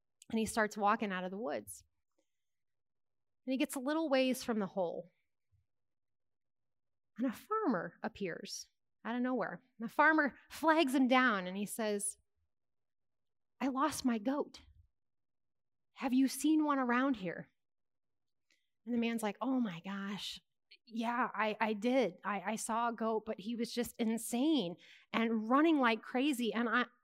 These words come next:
I'm sorry, but he jumped into a hole back there. And I think he's probably gone." And the farmer says, "Oh, well, that couldn't have been my goat.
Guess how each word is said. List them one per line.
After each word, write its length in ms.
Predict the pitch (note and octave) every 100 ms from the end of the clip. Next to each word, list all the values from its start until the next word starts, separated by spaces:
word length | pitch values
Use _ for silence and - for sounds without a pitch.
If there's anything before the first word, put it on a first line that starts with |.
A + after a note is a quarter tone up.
| _
I'm 160 | - A#3
sorry, 420 | - C4+ D#4+ F4+
but 160 | A#3+ B3
he 120 | B3+
jumped 360 | A3 C#4 E4+ E4+
into 220 | C#4 A#3+
a 60 |
hole 320 | G#3+ - E4+ G4
back 340 | A3 G3+ -
there. 260 | G3+ A3 -
And 120 | A3 - - _ _ -
I 100 | B3+
think 200 | C#4+ E4 D#4+
he's 160 | D#4+
probably 340 | - C#4 B3+ C4+
gone." 520 | G#3+ D4 F4+ F#3+ F3+ _ _ _ _ _ _ _ _ _ _ _ _
And 80 | C#4
the 60 | D#4
farmer 340 | E4 D#4+ D4+
says, 320 | - C#4+ B3+ - _ _ _ -
"Oh, 340 | F4+ A#3 F3 - - - - _ _ _ _ _
well, 80 | C#4+
that 200 | D#4 F#4
couldn't 200 | - F#4+
have 80 | C#4+
been 160 | G#3+ G3+
my 200 | C4 D#4+
goat. 340 | G3 E3 F3